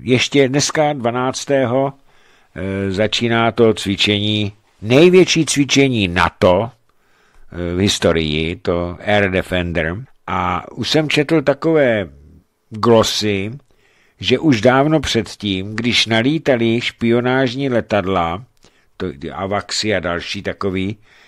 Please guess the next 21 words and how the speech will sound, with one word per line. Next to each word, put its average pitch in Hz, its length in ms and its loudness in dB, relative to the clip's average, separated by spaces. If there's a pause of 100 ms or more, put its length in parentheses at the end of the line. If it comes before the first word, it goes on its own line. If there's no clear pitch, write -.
(100)
těsně 139 480 0
k 113 40 -2
hranici 127 540 -2
Ruské 127 420 -2
federace, 95 800 -2 (600)
tak 101 160 -2
se 139 160 2
strašně 131 440 2
rozčilovali, 127 580 4
že 123 120 6
proti 135 360 2
nim 123 200 0
vystartovaly 117 680 0
ruská 107 380 -2
letadla. 71 500 -8 (220)
Já 98 200 0
se - 240 2 (160)
ohromně 139 800 4
bojím, 110 420 2
vážení 71 520 -10
přátelé, 69 640 -12